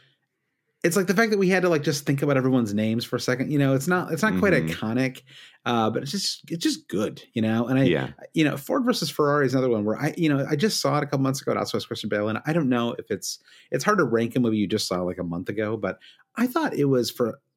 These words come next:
Speaker 1: a really, really good sports. Have you seen it yet? I don't know if you
Speaker 2: I have.
Speaker 1: uh,
Speaker 2: Yes,
Speaker 1: yeah.
Speaker 2: I have seen it.
Speaker 1: Yeah. I thought it was terrific. Yeah. I just really thought it was, it's kind of a dad movie, you know, granted, but it's, I don't know. I just thought it was really fun. And, uh, and the,
Speaker 2: Well,
Speaker 1: I thought
Speaker 2: it
Speaker 1: the actual s-, racing scenes were great.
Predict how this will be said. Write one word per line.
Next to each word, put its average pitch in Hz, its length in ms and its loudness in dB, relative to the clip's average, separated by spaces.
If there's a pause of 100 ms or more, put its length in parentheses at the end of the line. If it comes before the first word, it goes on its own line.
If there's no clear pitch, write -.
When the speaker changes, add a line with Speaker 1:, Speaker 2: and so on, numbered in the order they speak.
(140)
Speaker 1:
a 135 120 0
really, 135 520 0
really 117 420 0
good 95 220 0
sports. 98 240 -6
Have 139 100 -4
you 202 80 2
seen - 180 0
it - 80 -4
yet? - 280 -6
I 127 60 -4
don't 127 100 -2
know 117 100 0
if 107 180 -4
you 107 100 0
Speaker 2:
I - 20 4
have. 135 300 4
Speaker 1:
uh, 90 120 -6
Speaker 2:
Yes, 120 240 0
Speaker 1:
yeah. 127 240 2
Speaker 2:
I 82 40 -2
have 117 180 0
seen 73 180 -2
it. 67 140 -4 (260)
Speaker 1:
Yeah. 107 240 -8
I 180 60 -2
thought 349 140 2
it 320 40 2
was 196 140 -2
terrific. - 640 -2
Yeah. 120 240 2
I 123 100 4
just 135 220 0
really 156 540 2
thought 135 200 -2
it 117 60 0
was, 98 460 -4 (520)
it's 139 120 -2
kind 277 180 4
of 240 60 4
a 165 40 2
dad 135 240 4
movie, 143 360 2 (100)
you 139 100 -2
know, 135 100 4
granted, 127 580 0
but 113 220 -2
it's, 120 440 -4 (120)
I 143 100 -2
don't 147 100 2
know. 101 160 0
I 113 100 -2
just 135 160 -4
thought 113 120 0
it 98 60 0
was 98 200 -4
really 92 200 -2
fun. 87 300 -6
And, 82 240 -4
uh, 80 280 -6 (440)
and 117 220 0
the, - 40 0
Speaker 2:
Well, 117 200 4
Speaker 1:
I - 20 2
thought - 100 2
Speaker 2:
it 170 100 0
Speaker 1:
the 131 120 2
actual 117 280 -2
s-, - 420 -12
racing 117 340 0
scenes 85 260 -6
were - 80 -14
great. 95 240 -4